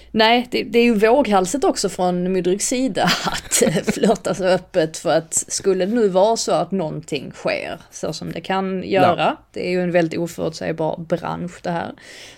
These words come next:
Speaker 1: då blir det ju svårt på något <laughs> sätt att hitta någon annan klubb så då, så där som, som, ja, som är villig att, eh, som är villiga att sätta på en om man har varit så öppen med sina känslor mot en annan klubb.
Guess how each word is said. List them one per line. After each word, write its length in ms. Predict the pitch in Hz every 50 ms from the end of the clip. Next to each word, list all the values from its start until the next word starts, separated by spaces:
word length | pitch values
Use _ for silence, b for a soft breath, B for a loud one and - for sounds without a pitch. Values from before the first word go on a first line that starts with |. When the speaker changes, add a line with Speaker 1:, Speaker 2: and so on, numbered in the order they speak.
| B
Speaker 1:
då 140 | - 185 180
blir 300 | 170 226 - - 175 180
det 60 | 175
ju 100 | 175 190
svårt 480 | 196 - - 202 220 277 302 311 - -
på 80 | - 359
något 160 | 330 240 208
<laughs> 100 | - - -
sätt 240 | 208 - - - 262
att 80 | - -
hitta 340 | - 254 214 - - 208 190
någon 180 | 196 190 185
annan 360 | 190 196 202 190 190 208 240
klubb 320 | 240 - 294 277 214 180 175
så 140 | - - 190
då, 140 | 190 185 180 180 B B B B B B
så 120 | B - 196
där 220 | 190 175 156 151
som, 360 | 147 - 180 170 170 - 208
som, 460 | 196 - 190 175 170 170 165 160 156 160 _ - - - - - - -
ja, 260 | - 202 170 139 - - -
som 180 | - - - 175
är 80 | 170
villig 360 | 170 175 180 170 170 165 160 165
att, 320 | 160 156 160 - - -
eh, 320 | 175 160 160 156 156 151 156 156 B B B B B B B B B B B B B B B B B B B
som 160 | B - 220
är 40 | 220
villiga 300 | 208 214 208 196 185 180
att 80 | 180 180
sätta 280 | - 190 185 - 202
på 140 | 196 - 262 226
en 240 | 202 175 175 87
om 120 | 165 170 165
man 160 | 165 165 165
har 80 | 165 165
varit 160 | 165 165 165
så 200 | - - 185 180
öppen 280 | 180 175 170 - 175 165
med 120 | 165 156
sina 200 | - 165 160 156
känslor 680 | - - 165 160 160 160 - - 160 151 147 - - -
mot 460 | - - 196 180 175 165 165 - -
en 220 | - 165 160 160 - -
annan 460 | - 170 175 175 170 165 165 185 180
klubb. 380 | - - 202 190 - - 175